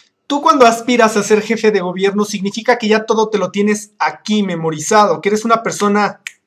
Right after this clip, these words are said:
viva, que sabe contestar, responder, que tiene fluencia, que tiene comunicación.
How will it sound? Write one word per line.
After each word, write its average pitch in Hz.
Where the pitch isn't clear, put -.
viva, 185
que 165
sabe 226
contestar, 214
responder, 202
que 180
tiene 214
fluencia, 190
que 165
tiene 220
comunicación. 202